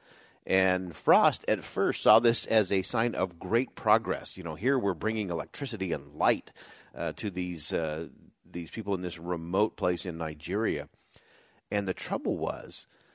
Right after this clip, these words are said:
that at night the families would go and sit in their huts and just stare in awe of this new technology.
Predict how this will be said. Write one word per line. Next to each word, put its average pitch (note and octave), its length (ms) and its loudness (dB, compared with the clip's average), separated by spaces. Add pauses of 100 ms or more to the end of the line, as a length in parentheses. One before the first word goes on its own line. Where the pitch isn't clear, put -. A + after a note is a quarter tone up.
(160)
that F#2+ 500 0
at G2 200 -6
night C#3 320 -4
the G#2+ 80 0
families B2 680 -2
would F#2 360 -6
go A#2+ 500 2
and F#2+ 220 -6
sit - 320 -2
in G2 100 -6
their F2 160 -2
huts - 460 -4
and F#2 160 -8
just E2+ 280 -8
stare A2 580 0
in F2+ 180 -6
awe F#2+ 500 -4
of D#2 200 -6
this F#2+ 200 -4
new F#2 160 -6
technology. G2 880 -4